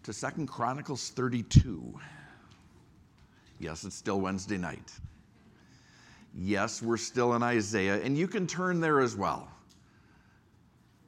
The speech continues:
You can put a finger in Isaiah thirty-seven. We're still in Isaiah, and we will be for a few weeks until we turn things over to Rob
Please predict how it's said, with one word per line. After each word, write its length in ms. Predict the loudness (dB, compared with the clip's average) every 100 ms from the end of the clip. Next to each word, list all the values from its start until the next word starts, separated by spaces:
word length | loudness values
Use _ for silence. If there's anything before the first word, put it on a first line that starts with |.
| -20 -8
You 120 | -6
can 160 | -4 -2
put 140 | 0
a 60 | -2
finger 400 | -2 0 4 4
in 80 | 4
Isaiah 400 | 0 0 -2 -2
thirty-seven. 800 | -4 -4 -4 -8 -10 -10 -14 -16 -20 _ -20 -20 -20 -20 -18 -2
We're 160 | 0
still 380 | 0 0 2 2
in 80 | 4
Isaiah, 460 | 2 4 6 6 4
and 220 | 2 2
we 180 | 2 4
will 360 | 4 6 4
be 280 | 4 2 0
for 360 | 0 0 2 2
a 100 | -2
few 280 | -4 -4
weeks 440 | 0 0 -2 -6 -6
until 300 | -6 -4 -2
we 160 | -2
turn 280 | -4 -4 -4
things 280 | -2 -4 -4
over 300 | -4 -4 -4
to 180 | -6 -8
Rob 540 | -6 -2 -2 -2 -6